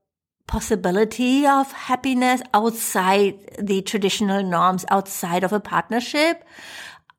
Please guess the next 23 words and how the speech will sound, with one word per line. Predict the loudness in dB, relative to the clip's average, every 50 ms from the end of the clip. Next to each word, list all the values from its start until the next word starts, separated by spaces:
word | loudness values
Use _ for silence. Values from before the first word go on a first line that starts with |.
| _ -6
I | -4 2 2 4 4
say | 4 0 0 0 0 0 0
this. | -2 -4 -8 -8 -10 -12 -12 -14 _ _ _ _ _ _ _ _ _ _ _ _ _ 0
I'm | 2 2 4 4 4 4 4 4
living | 4 4 4 4 4 6 4 2
proof | 2 0 -2 0 2 4 4 4 2 0 -10
that | -2 0 2 4 4 2 2
it's | 0 -4 -4 0 0
not | 0 0 0 -2 0
only | 2 2 4 4 2 0
possible, | -2 -2 -4 -6 -4 0 0 0 2 4 4 4 2 0 -2 -12 -18 -18 -20 -20 _
but | -6 -6 -4 -4 -6 -10 _ -2
also | 0 2 4 4 2 2 0 -2 0 0 0 0 -2 -6 0 2
incredibly | 4 4 4 2 -2 -8 0 2 4 4 6 6 4 4 2 0 2 2 2 2 0 -2 -6
rewarding. | -2 0 2 2 2 2 2 2 2 0 -2 -8 -12 -12 -14 -16 _ _ -10 -6
Just | -4 0 0 2 4 4 4 2 0 -6 -14 _ -4
live | -4 -2 0 2 2 2 4 4 2 2 2
your | 2 4 6 6 6 4 4
life. | 2 2 2 2 0 0 -2 -2 -8 -12 -16 -20 _ _ _ _ _ _ _ _ _ _ _ -2
Just | 0 0 0 0 0
live | 2 2 4 4
your | 4 2 4
life. | 4 2 2 0 -2 -4 -10 -14 -20